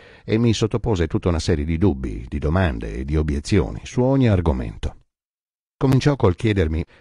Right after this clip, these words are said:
quali metodi seguivamo per temprare il corpo e coltivare la mente dei nostri nobili rampolli e in quali occupazioni venivano impegnati nell'età in cui si può plasmare un individuo,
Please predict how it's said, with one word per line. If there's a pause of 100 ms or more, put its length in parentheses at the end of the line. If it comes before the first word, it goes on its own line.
(180)
quali
metodi
seguivamo
per
temprare
il
corpo
e
coltivare
la
mente
dei
nostri
nobili
rampolli (420)
e
in
quali
occupazioni
venivano
impegnati
nell'età
in
cui
si
può
plasmare
un
individuo,